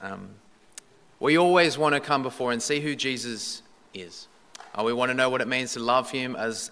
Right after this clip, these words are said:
our Lord and our Saviour. And we, our hope today, as, as we come, is that we get a deeper and a richer picture of who Jesus is and then what it means to, to follow him as his disciple. And whether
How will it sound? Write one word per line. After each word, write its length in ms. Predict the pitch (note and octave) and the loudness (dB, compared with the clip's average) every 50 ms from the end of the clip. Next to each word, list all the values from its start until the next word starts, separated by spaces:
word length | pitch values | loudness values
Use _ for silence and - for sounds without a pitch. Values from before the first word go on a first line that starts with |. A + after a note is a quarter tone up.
| - | -10
our 120 | - G2 G#2+ | -10 -10 -8
Lord 400 | G#2+ A#2 B2+ B2+ C3 C3 B2+ A#2+ | -6 -4 -4 -2 0 0 -2 -2
and 140 | - A#2 A2+ | -2 -4 -4
our 120 | G#2+ A2+ | -4 -4
Saviour. 440 | - - - G#2+ A2+ A#2+ B2+ D3 D3+ | -4 -4 -4 -2 -2 0 0 2 2
And 200 | D3+ C#3+ C3+ C3+ | 2 2 0 0
we, 160 | C3+ B2+ A#2+ - - - - - | -2 -2 -4 -8 -14 -16 0 6
our 120 | C#3+ D3+ D3 | 6 6 8
hope 200 | D#3+ F#3 F#3 - | 8 6 4 4
today, 320 | - E3 D#3 D#3 D#3+ D3+ | 4 6 6 6 6 4
as, 200 | C3+ D3 D#3+ D#3+ - - | 4 2 0 0 0 0
as 180 | D3+ E3 D#3 D3+ | 0 0 2 0
we 100 | D#3+ C#3+ | -2 -2
come, 300 | - - D#3 C3 A#2 B2 | 0 2 2 2 2 0
is 80 | B2 | -2
that 80 | D3 C#3 | -2 -2
we 80 | C#3+ | -2
get 140 | C3+ C#3 C3+ | -2 -2 -2
a 60 | C3+ | -4
deeper 340 | A#2+ A2+ D3+ D#3 D#3+ D3 F3 | -2 -2 0 0 0 0 0
and 80 | D#3 C3+ | 2 2
a 60 | B2+ | 0
richer 420 | B2 A#2+ C3 F3+ D#3+ - - E3 | 0 -2 -4 -4 -2 -2 -2 -4
picture 340 | - - - - - G#2 D2 - - - - - - - - _ - | -4 -8 -8 -6 -6 -6 -6 -8 -12 -20 -20 -20 -20 -20 -20 _ -10
of 140 | A#2+ - C#3 | -8 -4 -2
who 100 | C#3 A#2+ | -2 -2
Jesus 300 | A2 B2 A#2+ A2+ G#2 G#2+ | -2 -4 -4 -4 -6 -6
is 200 | A#2+ C#3+ F3 D#3+ | -6 -4 -4 -4
and 80 | D3+ | -4
then 120 | C#3 C3 C3+ | -4 -2 0
what 100 | C#3 C#3 | 0 -2
it 80 | C3 | -2
means 460 | C3+ C3+ C3+ C3+ C#3 C#3 B2 - - | -2 -4 -2 -2 -2 -4 -4 -6 -8
to, 100 | - G#2 | -8 -10
to 160 | F2+ - - - | -10 -12 -14 -14
follow 440 | - - - - D#3+ D3+ C3+ C3+ | -14 -14 -10 -6 -6 -4 -4 -4
him 260 | C3 A#2+ - A#2 G2+ F2+ - - - - - - - - _ _ - | -6 -6 -8 -10 -10 -12 -14 -20 -20 -20 -20 -20 -20 -20 _ _ -8
as 160 | - A#2+ A#2 | -6 -6 -4
his 160 | - B2+ A2+ - | -6 -6 -8 -8
disciple. 380 | A#2 - - A#2 G#2 G2+ G#2+ | -8 -4 -2 -2 -2 -2 -2
And 80 | G#2+ B2+ | 0 2
whether 440 | D3+ E3+ F3+ G3 F3 E3+ E3 D3 | 4 6 8 8 8 8 8 6